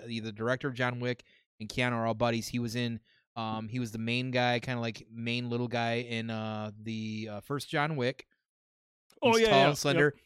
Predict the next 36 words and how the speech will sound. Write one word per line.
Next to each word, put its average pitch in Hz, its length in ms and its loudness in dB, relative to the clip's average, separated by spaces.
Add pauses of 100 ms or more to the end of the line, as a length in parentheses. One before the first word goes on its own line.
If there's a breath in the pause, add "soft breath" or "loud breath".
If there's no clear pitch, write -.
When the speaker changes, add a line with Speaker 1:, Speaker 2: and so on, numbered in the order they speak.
Speaker 1:
He 143 160 0
was 139 160 2
in 131 120 0
this 131 180 0
as 117 140 -6
well, 123 120 4
too. - 160 0
He's 120 180 2
one 123 100 0
of 117 60 -2
the 113 60 -2
main 117 220 0
guys 117 260 2
in 110 60 -6
the 107 60 -6
bus. 107 420 -4 (1500)
Speaker 2:
That's - 120 -6
right. 175 1200 2 (320)
Speaker 1:
He's 123 160 -6
got 135 120 4
a 113 40 0
long 123 360 0
history 127 300 -4
back. 120 160 0
He, 160 160 -10
the 135 140 -4
dude's 147 260 2
actually, 139 300 2
like, 117 260 -2
accredited 120 500 -2
martial 113 320 -6
artist 117 300 -4
and 110 80 -14
stuff - 220 -10
like 107 120 -12
that. 107 220 -6